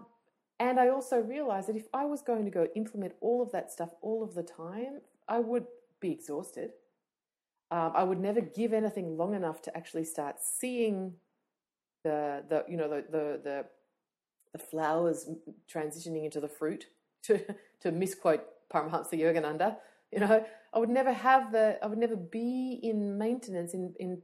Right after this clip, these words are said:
um, i-, in that sustainer energy long enough to know if what I was doing was actually working. This, the Abundant Yoga Teacher Retreat, this is the t-, sixth time I've taught the same retreat. And now it's really joyful and pleasurable, and,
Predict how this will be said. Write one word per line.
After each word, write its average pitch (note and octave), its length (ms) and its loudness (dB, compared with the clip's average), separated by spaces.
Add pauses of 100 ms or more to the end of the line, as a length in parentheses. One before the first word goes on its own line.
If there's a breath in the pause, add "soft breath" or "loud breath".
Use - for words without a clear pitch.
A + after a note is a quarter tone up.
(220)
um, D3+ 560 -10 (580)
i-, F3 360 -12 (100)
in F#3+ 120 -2
that - 140 -4
sustainer A3+ 720 -2
energy A3+ 420 -2
long B3 320 -2
enough F3+ 320 -6
to G3+ 120 -10
know B3 340 0
if G3 180 -2
what G#3 140 2
I A3+ 80 2
was G#3+ 200 0
doing A#3+ 380 -4
was F3 180 -2
actually F3 420 -8
working. - 580 -6 (580)
This, A3+ 220 -4
the G3+ 460 4
Abundant A#3 360 2
Yoga A3 220 2
Teacher A3 280 -6
Retreat, A#3 480 -4
this A#3+ 140 -10
is B3 80 -12 (160)
the A3+ 80 -4
t-, - 100 -14 (100)
sixth - 540 -8
time B3 380 -4
I've F3+ 200 -2
taught - 340 -4
the G#3 100 2
same G#3 400 -2
retreat. G3 500 -8 (840)
And G#3+ 320 2 (100)
now A#3+ 240 2
it's A#3+ 180 0
really A3 240 0
joyful G3+ 500 -2
and F3 180 -4
pleasurable, G#3+ 720 -4
and, E3 420 -4